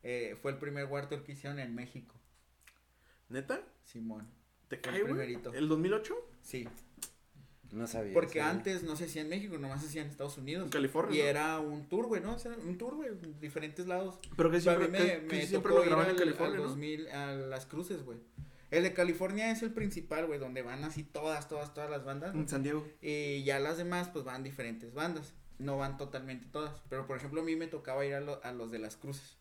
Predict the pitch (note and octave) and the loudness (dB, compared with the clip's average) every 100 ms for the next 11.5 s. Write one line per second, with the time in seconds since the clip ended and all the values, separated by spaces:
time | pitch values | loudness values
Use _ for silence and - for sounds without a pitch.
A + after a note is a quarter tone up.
0 | _ - A#2 A#2 A#2 A2+ A2+ A2+ C3+ - | _ -6 -4 -4 -4 -6 -8 -10 -12 -10
1 | C3 D3+ - - C3 C3+ D3+ D3+ D3+ C#3+ | -10 -10 -14 -6 0 0 2 -2 -2 -2
2 | C3 C3 C#3+ C#3+ A#2+ A#2+ C#3 C#3+ D3 - | -2 -2 -4 -4 -6 -4 -4 -2 -4 -8
3 | - - G2+ - A#2 A2+ C3+ C3 C3 - | -6 -6 -6 -8 -8 -4 -2 -2 -6 -6
4 | C3+ D3+ - C3+ - C#3 C3+ B2+ A#2+ A2+ | -6 -6 0 0 2 -2 2 2 2 0
5 | A2 A2 A2 B2 A2+ A2+ A#2 B2+ A#2 G#2+ | 2 0 0 -2 -2 0 2 0 -2 -2
6 | A2+ A#2 A2 - - - G#2+ G2 D3 E3+ | 0 -2 -4 -6 -8 -8 -4 2 4 4
7 | E3+ B2 A2+ - - - - - - - | 2 0 -2 -8 -20 -16 -2 2 2 0
8 | - F3 A3+ G3 E3 F3 G3+ G#3 - - | -4 -4 0 0 0 -2 -2 -6 -8 -4
9 | F#3 A3+ - - - - - - - _ | -4 -6 -16 -20 -20 -20 -20 -20 -20 _
10 | _ _ _ - G#2+ A2+ B2 A#2 A2 C3 | _ _ _ -12 -6 -6 -6 -6 -6 -4
11 | A2 F#2+ G2+ G2 | -4 -4 -6 -6